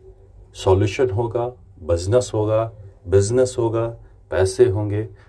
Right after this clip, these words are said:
पैसा होगा, खुद ब खुद मोटिवेटेड रहेंगे, खुद भी रहेंगे, अपने आसपास आपके, आपके अगल बगल में एक ऐसी ऑरा होगी, सक्सेस की ऑरा, पैसे की ऑरा, अर्निंग की ऑरा,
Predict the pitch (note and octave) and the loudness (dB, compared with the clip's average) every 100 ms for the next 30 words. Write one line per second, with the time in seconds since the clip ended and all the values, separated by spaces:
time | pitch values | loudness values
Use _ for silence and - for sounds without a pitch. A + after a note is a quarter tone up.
0 | - - - F#2+ - A2 G#2 G2+ F#2+ G2 | -20 -8 -2 -2 0 0 2 0 0 -2
1 | G2 - - - - - - - - G#2 | -6 -12 -20 -20 -20 -20 -20 -20 -4 -4
2 | F#2+ G2 G2+ B2 A2 F#2+ F2 - - - | 0 0 0 2 0 0 -2 -2 -4 -4
3 | - - - - - - - - - - | -8 -10 -14 -16 -16 -18 -20 -20 -20 -20
4 | - - A#2 A2+ A#2+ B2+ B2 B2 B2+ - | -10 4 4 6 4 4 4 2 -4 -4
5 | - - _ _ - _ - G#2+ - A#2 | -14 -20 _ _ -20 _ -4 -4 -2 -2
6 | B2+ G2+ G#2 - - G#2+ G#2 - F#2+ G2+ | 0 2 2 0 0 2 2 0 -2 -2
7 | - - - G2 G2+ B2 G#2 A#2 A2+ A2 | 0 -4 -4 -4 -2 4 4 4 0 0
8 | A2 A2 G#2+ A2 G2 F#2+ - - F2+ G#2+ | -2 -4 -2 -4 -4 -8 -10 -4 0 2
9 | A2+ - F#2+ - - - - F#2+ - C#3+ | 2 2 -2 -4 -14 -14 -8 -8 -4 -2
10 | B2+ - G#2+ F2+ D2+ - G#2 G2+ - B2+ | -2 -2 -2 0 0 -2 0 0 4 2
11 | B2 G2 - - - A2 A2 A#2+ A#2 - | 2 -2 -2 -6 -2 0 0 -2 -4 -4
12 | - - - | -4 -4 -8